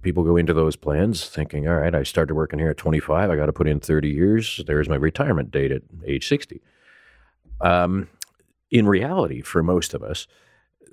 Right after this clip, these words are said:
it's, it's a process. It's a push and pull. It's the, i-, as you build up assets,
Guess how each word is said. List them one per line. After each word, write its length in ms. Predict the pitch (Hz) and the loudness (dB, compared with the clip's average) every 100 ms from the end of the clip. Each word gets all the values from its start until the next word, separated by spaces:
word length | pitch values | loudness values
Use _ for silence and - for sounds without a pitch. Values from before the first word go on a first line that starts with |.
| _ _ _ - | _ _ _ 0
it's, 320 | 107 - - - | 2 2 -4 -6
it's 140 | 110 | -2
a 100 | 101 | -2
process. 600 | 85 - 160 135 - - | -2 2 2 2 -2 -8
It's 100 | - 87 | -6 -4
a 40 | |
push 280 | - 120 - | 0 0 0
and 120 | 85 | -2
pull. 320 | - 92 67 | 2 2 2
It's 460 | 69 76 - - - 87 | -2 -4 -6 -8 -4 2
the, 360 | 90 85 82 - _ _ _ _ _ | 4 4 2 -4 _ _ _ _ _
i-, 140 | 87 - - | -4 -4 -2
as 180 | 92 87 | 0 2
you 80 | 87 | 4
build 240 | 101 110 | 4 4
up 140 | 110 98 | 4 2
assets, 560 | 92 87 90 87 - | 0 0 0 -2 -6